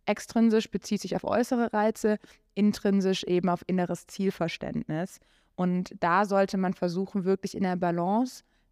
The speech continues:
beide Elemente zu triggern, weil auf der einen Seite intrinsisch, glaube ich, ein sehr, sehr romantisches, äh, eine sehr, sehr romantische Vorstellung ist, dass natürlich jeder intrinsisch getrieben ist,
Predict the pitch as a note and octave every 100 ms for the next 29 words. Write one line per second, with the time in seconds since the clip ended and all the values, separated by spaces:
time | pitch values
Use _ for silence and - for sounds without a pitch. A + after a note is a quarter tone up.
0 | - E3+ F#3 G3+ G3 F#3+ - F#3+ F3+ F3+
1 | G3+ G3+ - F#3 - F#3+ G#3 A3 A#3 B3
2 | _ _ _ E3 F3 G3 A3 A3+ - F#3+
3 | F#3 - F#3+ G#3+ F#3+ G3 - F3+ F#3 A3
4 | A3+ A3 G#3+ - G3 G3 F#3+ F#3+ G3 G3
5 | G3 G3 F#3 F#3 A3 A#3+ - B3 - -
6 | _ _ _ - G#3 G#3 G#3 G#3 G#3 G#3
7 | G#3 G3 F#3+ F#3+ A#3 A3+ A3 G#3+ A3 -
8 | G#3+ G#3+ G#3+ - G3+ G3 - G3+ E3+ G#3
9 | G#3 G#3+ A#3 - A#3 A3 A3 G#3 - A#3+
10 | B3 A#3 A3 G#3+ -